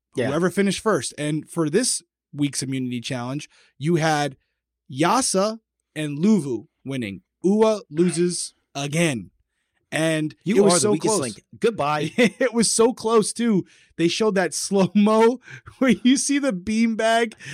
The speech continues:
Speaker 2: I was like, "Yo, it's about to hit it." <laughs> And it just, like, skips off of it, <laughs> bounces into the sand. And Shan's crying. And, you know, it's, um, they're, they're, they're the worst team.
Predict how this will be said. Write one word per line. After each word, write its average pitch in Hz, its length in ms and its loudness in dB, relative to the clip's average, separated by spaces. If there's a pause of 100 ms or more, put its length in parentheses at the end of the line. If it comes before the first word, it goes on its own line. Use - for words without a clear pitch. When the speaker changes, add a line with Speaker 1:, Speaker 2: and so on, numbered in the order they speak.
(140)
Speaker 2:
I 208 80 2
was 214 100 4
like, 220 120 0
"Yo, 277 120 4
it's 202 100 2
about 240 280 0
to 240 120 2
hit 277 180 0
it." 240 140 0
<laughs> - 40 -14
And 190 160 0
it 262 120 2
just, 277 200 -4
like, 196 140 -2
skips - 540 -2
off 170 260 -2
of 196 140 -4
it, 214 320 -4 (160)
<laughs> - 200 -20
bounces 180 420 0
into 185 180 -2
the 175 120 -2
sand. 170 480 -2 (440)
And 180 240 2
Shan's 190 540 0
crying. 175 800 0
And, 127 340 -8
you 185 140 -2
know, 135 180 -2 (440)
it's, 226 240 -2
um, 220 480 0 (920)
they're, 220 320 4
they're, 226 180 2
they're 240 180 2
the 240 120 2
worst 185 300 0
team. 104 240 -14